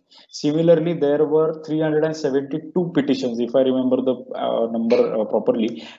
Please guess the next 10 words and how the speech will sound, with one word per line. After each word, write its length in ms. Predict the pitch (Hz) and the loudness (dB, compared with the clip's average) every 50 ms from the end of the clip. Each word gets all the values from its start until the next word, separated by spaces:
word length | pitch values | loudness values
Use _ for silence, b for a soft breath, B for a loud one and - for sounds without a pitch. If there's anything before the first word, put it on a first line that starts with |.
| B _ _ _ | B _ _ _
These 220 | 120 135 131 135 135 | -2 -2 -2 0 2
petitions 480 | 147 147 160 165 160 180 185 175 - | 0 2 2 2 2 2 0 0 4
dealt 320 | - 151 156 156 156 156 151 | 6 6 8 8 6 4 4
with 180 | 156 156 156 | 4 4 4
either 280 | 156 147 135 135 143 143 | 4 2 2 2 2 2
the 180 | 139 143 135 | 4 4 4
biometrics 840 | 120 120 123 127 127 127 123 117 - 127 127 127 127 127 - - - _ | 6 6 4 4 4 2 -2 -4 -4 -4 -4 -4 -4 -6 -10 -18 -12 _
or 240 | - 113 113 117 120 | 0 2 2 2 0
either 300 | 117 117 117 117 127 127 | -2 -2 0 4 4 4
the 560 | 120 117 120 127 123 123 123 123 120 117 - | 4 4 4 4 4 6 6 6 4 2 2